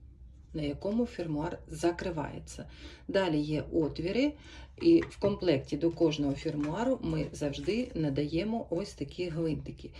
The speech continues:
За допомогою викрутки ви можете закріпити полотно, але я раджу ще додатково використовувати ось такий клей, яким ви проклеюєте спочатку паз, потім вставляєте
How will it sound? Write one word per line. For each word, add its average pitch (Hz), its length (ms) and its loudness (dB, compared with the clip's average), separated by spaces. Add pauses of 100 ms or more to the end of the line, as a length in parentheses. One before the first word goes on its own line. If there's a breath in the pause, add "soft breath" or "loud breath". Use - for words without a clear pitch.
(300 loud breath)
За 226 180 2
допомогою 160 680 2
викрутки 170 760 2
ви 170 480 0
можете 175 460 -2
закріпити 160 720 -2
полотно, 170 640 0
але 170 260 0
я 240 280 0
раджу 160 400 -2
ще 170 380 0 (400 loud breath)
додатково 175 580 4
використовувати 170 840 -2
ось 196 200 0
такий 170 540 -6
клей, 160 500 4 (320 loud breath)
яким 170 380 2
ви 165 180 6
проклеюєте 151 920 2
спочатку 147 720 -2 (720 loud breath)
паз, 170 480 0 (460 loud breath)
потім 220 340 4
вставляєте 156 920 -4